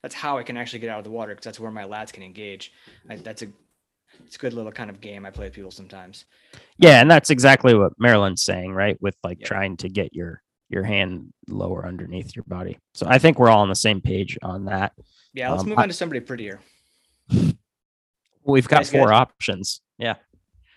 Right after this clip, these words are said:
Speaker 1: All right, here we go. Well,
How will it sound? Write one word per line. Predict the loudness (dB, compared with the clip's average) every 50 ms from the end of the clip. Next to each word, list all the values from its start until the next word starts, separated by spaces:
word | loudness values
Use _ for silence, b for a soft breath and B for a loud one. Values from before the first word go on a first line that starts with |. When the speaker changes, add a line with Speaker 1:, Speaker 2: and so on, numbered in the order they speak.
| _ _ _ _ _ _ _ _ _ _ _ _ _ -14
Speaker 1:
All | -12 -12 -10
right, | -10 -10 -12 -12 -14 -12
here | -10 -10 -10
we | -10 -10
go. | -8 -8 -8 -8 -8 -10 _ _ _ _ _ _ _ _ _ _ _ _ _ _ _ _ _ _ _ _ _ _ _ _ _ _ -12
Well, | -10 -10 -10 -10 -12